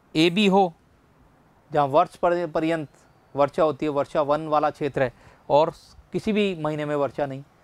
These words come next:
तो ऐसा संभव नहीं है। तो ऐसे बहुत सारी चीज़ें हैं, तो सभी में चार चार जो सब डिवीजन्स है वो संभव नहीं है। पेपर पे तो लिख सकते हैं,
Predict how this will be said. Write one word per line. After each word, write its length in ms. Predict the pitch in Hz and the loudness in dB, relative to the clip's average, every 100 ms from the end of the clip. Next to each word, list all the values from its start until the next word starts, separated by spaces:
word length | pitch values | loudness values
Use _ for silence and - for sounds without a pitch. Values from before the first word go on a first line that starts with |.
| _ - | _ -8
तो 80 | - | -2
ऐसा 180 | 131 151 | 0 0
संभव 320 | - 135 143 | -2 0 -2
नहीं 140 | 139 | -2
है। 60 | 135 | -6
तो 140 | 143 | -6
ऐसे 180 | 151 139 | -6 -6
बहुत 260 | 151 135 139 | -6 -6 -2
सारी 200 | 175 165 | -2 -2
चीज़ें 240 | 160 139 | -4 -4
हैं, 140 | 147 165 | -6 -6
तो 140 | - | -12
सभी 340 | - 170 160 | -6 -4 -2
में 180 | 180 196 208 _ _ - | -2 -4 -6 _ _ -2
चार 300 | 147 151 160 | 2 2 0
चार 360 | - 156 160 | -2 0 0
जो 320 | 156 165 175 190 _ _ _ _ _ _ | -2 -6 -6 -12 _ _ _ _ _ _
सब 180 | 196 185 | 0 2
डिवीजन्स 460 | 165 151 143 151 147 | 0 -2 -2 -6 -6
है 60 | |
वो 100 | 160 | -8
संभव 340 | 151 143 131 139 | -6 -8 -6 -6
नहीं 120 | 131 | -8
है। 60 | |
पेपर 360 | 127 - 135 151 | -10 -10 -4 -4
पे 140 | 151 | -4
तो 120 | 175 196 | -6 -6
लिख 160 | 190 | -6
सकते 260 | - 185 | -6 -6
हैं, 100 | 170 | -8